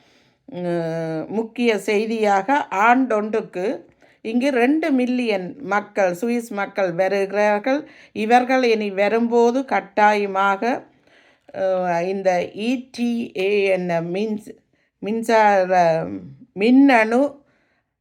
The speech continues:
அங்கீகாரத்தை பெற வேண்டும். இதற்காக சுவிஸ் பிராங்களாக பதினொன்று ஐம்பது ஆக கட்ட வேண்டும் என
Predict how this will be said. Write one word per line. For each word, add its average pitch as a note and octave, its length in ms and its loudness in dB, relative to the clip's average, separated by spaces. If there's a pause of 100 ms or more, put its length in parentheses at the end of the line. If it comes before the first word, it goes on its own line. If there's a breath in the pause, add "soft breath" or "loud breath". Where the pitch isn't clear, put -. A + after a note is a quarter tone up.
(200)
அங்கீகாரத்தை G3+ 880 2
பெற G3 280 2
வேண்டும். G3 460 -2
இதற்காக G#3 1040 -2
சுவிஸ் A#3 560 -6
பிராங்களாக G3+ 840 -2
பதினொன்று A3 800 -2 (1120 soft breath)
ஐம்பது G3 680 0
ஆக F#3 600 2 (100)
கட்ட G3 360 -2
வேண்டும் F3+ 360 -2
என F3+ 420 -2